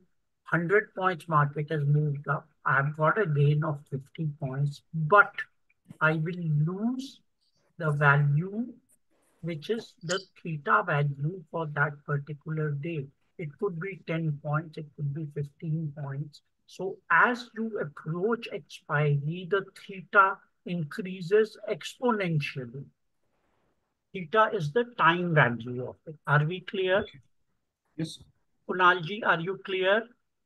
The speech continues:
Speaker 2: Yes, sir.
Speaker 1: Gamma is how much would my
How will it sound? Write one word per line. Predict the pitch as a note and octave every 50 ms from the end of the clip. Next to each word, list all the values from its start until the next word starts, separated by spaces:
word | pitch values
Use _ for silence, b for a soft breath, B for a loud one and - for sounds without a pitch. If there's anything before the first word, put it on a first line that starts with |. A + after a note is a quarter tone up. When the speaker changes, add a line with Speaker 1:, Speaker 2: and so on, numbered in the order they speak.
| _ _ _
Speaker 2:
Yes, | E3+ G#3 G#3 - -
sir. | D#3+ C3 - - _ _ _ _ _ _ _ _ _ _ _ _ _ _ E3+ E3+
Speaker 1:
Gamma | E3+ D#3+ D#3+ F3 F#3+ G3 G3 A3+ B3 C4+ C4+ - C#4+ A3 F#3 F#3+
is | G3 F#3+ - - - _ _ _ _ _ _ _ - -
how | - F#3+ G#3 G#3+ A3+ A#3+
much | A3+ B3 E4 E4 D#4+ - -
would | B3 G#3+ G3+ A3+ A#3 A#3 F#3
my | F#3 F#3+ G3 G3+ A#3